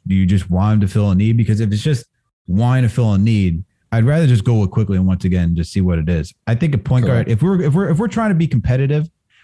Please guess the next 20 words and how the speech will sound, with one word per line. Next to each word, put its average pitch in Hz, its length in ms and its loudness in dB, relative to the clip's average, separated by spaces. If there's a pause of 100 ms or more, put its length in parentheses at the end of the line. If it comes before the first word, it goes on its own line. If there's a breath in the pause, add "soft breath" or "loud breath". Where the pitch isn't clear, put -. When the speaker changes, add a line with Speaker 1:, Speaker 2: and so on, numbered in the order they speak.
(160 soft breath)
Speaker 1:
I'd 107 140 0
rather 127 260 0
try 117 300 -2
to 123 60 0
be 123 120 0
competitive 123 540 0
and 104 100 0
go 107 100 2
get 104 120 0
someone 107 220 0
like 87 120 0
Reggie 82 240 -2
Jackson. - 440 -10 (200)
He's 104 140 2
on 107 180 2
two 127 200 2
years, 113 680 2 (380 loud breath)
twenty-two 123 360 2
million. 107 520 2
Speaker 2:
Yep. 95 60 -2